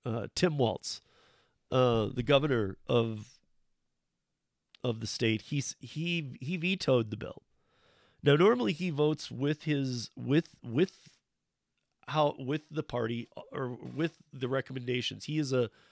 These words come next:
he is a governor who has never vetoed in his life, in his career. This was the first veto of his career. And honestly, I don't even know if it was one he wanted to veto. Um, he said he wanted more look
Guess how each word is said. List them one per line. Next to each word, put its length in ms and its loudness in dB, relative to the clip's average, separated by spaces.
he 160 -2
is 100 4
a 60 0
governor 500 2
who 420 2
has 200 0
never 280 4
vetoed 500 2
in 80 2
his 160 0
life, 560 -4
in 100 -4
his 140 -2
career. 560 -4
This 180 2
was 160 2
the 100 2
first 340 2
veto 440 0
of 120 2
his 120 -2
career. 520 -4
And 460 6
honestly, 500 4
I 60 8
don't 180 4
even 180 0
know 160 4
if 100 -4
it 80 -2
was 160 0
one 160 -2
he 100 -4
wanted 420 0
to 40 -2
veto. 480 -8
Um, 300 2
he 160 -4
said 160 2
he 60 2
wanted 280 6
more 340 4
look 360 0